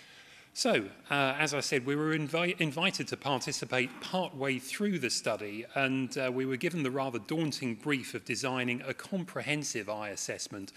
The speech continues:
that would take place within ten minutes, uh, with the, uh, the caveat that, uh, about one minute of examination time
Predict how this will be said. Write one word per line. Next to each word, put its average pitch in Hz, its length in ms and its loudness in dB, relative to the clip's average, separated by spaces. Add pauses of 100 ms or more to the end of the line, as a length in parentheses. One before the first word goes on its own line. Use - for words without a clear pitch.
(380)
that 127 100 -4
would 120 160 -6
take 135 380 -2
place 120 300 0
within 143 280 0
ten 127 320 -2
minutes, 117 460 -4 (340)
uh, 120 220 2 (140)
with 180 260 2
the, 123 500 -2
uh, 120 280 2 (120)
the 117 240 -2 (120)
caveat 117 560 -4
that, - 360 -2
uh, 113 380 0 (220)
about 127 320 0
one 151 260 0
minute 135 320 -2
of 120 100 -4
examination 120 680 -4
time 107 340 -6